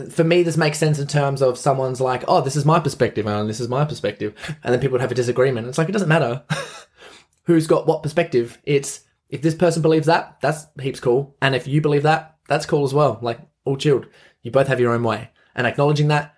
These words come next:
is extremely important. Um, so I'll repeat the quote again. "Not good taste, not bad taste, but my taste, which I am no longer ashamed." And also not feeling guilty for just being yourself.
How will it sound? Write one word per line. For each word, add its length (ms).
is 180
extremely 360
important. 420
Um, 320
so 140
I'll 80
repeat 240
the 80
quote 160
again. 280
"Not 200
good 160
taste, 420
not 280
bad 260
taste, 440
but 140
my 260
taste, 500
which 220
I 160
am 200
no 180
longer 520
ashamed." 540
And 80
also 160
not 180
feeling 240
guilty 300
for 120
just 200
being 180
yourself. 480